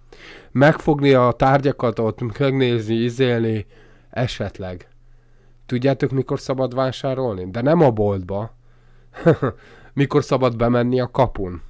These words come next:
Amikor ki van írva a kínai piacra nagy táblával, hogy minden egy forintba kerül. Akkor. Amikor a Ghost Recon Wild, ö, Breakpoint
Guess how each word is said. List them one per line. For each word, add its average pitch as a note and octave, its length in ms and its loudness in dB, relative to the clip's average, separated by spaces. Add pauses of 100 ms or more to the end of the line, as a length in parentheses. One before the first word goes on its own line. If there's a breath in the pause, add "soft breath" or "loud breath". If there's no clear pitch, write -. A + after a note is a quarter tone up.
(140)
Amikor A2 420 -8
ki F#3 140 -4
van D#3+ 180 2
írva A2+ 360 2
a G2+ 60 -6
kínai G#2+ 380 -4
piacra G2+ 460 -12
nagy C3+ 500 2
táblával, G#2 680 -4
hogy G2 160 -10
minden G#2+ 440 -6
egy F#2+ 180 -10
forintba F2+ 500 -10
kerül. - 360 -14 (640 loud breath)
Akkor. - 520 -8 (600 loud breath)
Amikor C3 300 0
a C3 60 2
Ghost F3 440 2
Recon B2+ 460 -2
Wild, A2 340 2
ö, A2 280 0
Breakpoint G#2+ 680 -2